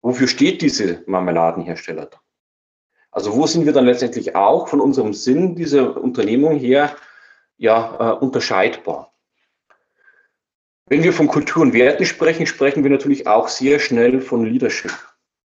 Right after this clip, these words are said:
Und ich bin schon seit Jahren, seit zweitausendsieben beschäftige ich mich mit dem Thema, wie wir Management neu denken müssen. Und ich habe das jetzt mal so formuliert, bye bye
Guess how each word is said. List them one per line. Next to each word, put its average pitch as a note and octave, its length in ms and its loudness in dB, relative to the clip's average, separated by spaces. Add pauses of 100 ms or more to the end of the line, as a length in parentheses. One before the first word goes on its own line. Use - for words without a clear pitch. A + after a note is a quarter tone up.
Und C3 140 2
ich B2+ 240 -4
bin C3+ 420 6
schon C3 180 2
seit A2+ 260 0
Jahren, A#2+ 760 4
seit - 360 -2
zweitausendsieben C#3+ 920 -2
beschäftige B2+ 520 -2
ich B2+ 40 -2
mich B2+ 120 -4
mit C3 120 -2
dem A2 140 -2
Thema, C3 420 2
wie C#3+ 220 -4
wir C#3 140 2
Management B2+ 680 0
neu A2 140 0
denken A2 320 -2
müssen. C#3+ 380 -4
Und A#2 240 -2
ich A#2+ 120 -8
habe A#2 140 -6
das A#2 80 -10
jetzt A2+ 160 -8
mal - 100 -8
so C3+ 140 -4
formuliert, C3 600 2
bye A2 240 2
bye A2+ 540 2